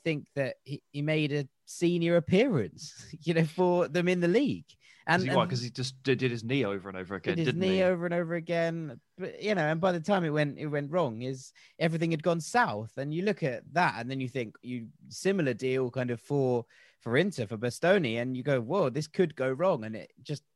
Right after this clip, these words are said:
Speaker 1: hasn't, has it? It's a,
Speaker 2: It's seen
Speaker 1: it's a phenomenal, it's a phenomenal amount of money to spend on someone after two appearances.
Speaker 2: It really is. And also, it just feels like a little bit of a trend in Italy, 'cause I remember,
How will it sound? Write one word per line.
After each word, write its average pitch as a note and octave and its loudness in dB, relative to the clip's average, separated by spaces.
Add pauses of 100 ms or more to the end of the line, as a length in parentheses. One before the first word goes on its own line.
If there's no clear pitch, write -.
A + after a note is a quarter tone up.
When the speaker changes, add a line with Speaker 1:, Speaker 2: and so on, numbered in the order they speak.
(160)
Speaker 1:
hasn't, G2+ 0
has F#2+ -10
it? E2 -10
It's E2+ -12
a, G2+ -4 (240)
Speaker 2:
It's - -4
seen D4+ -6
Speaker 1:
it's - -10
a D3+ 2
phenomenal, D#3 -2
it's A#2 -12
a F3 -4
phenomenal G3 0
amount E3+ -2
of D3 -4
money D3+ -2
to A2+ -10
spend G2+ -4
on G2+ -6
someone G2 -6
after F#2 -8
two G#2+ -2
appearances. E2+ -10 (160)
Speaker 2:
It E3 0
really D#3 6
is. A2+ 4
And C#3+ 2
also, D#3 0
it A#2 -4
just D#3 -6
feels D3 -4
like C3 -6
a C3 -6
little B2 -6
bit A#2+ -6
of A2+ -8
a A2+ -8
trend A#2 -2
in G#2 -4
Italy, G2 -4
'cause A#2+ -6
I B2 0
remember, D#3 0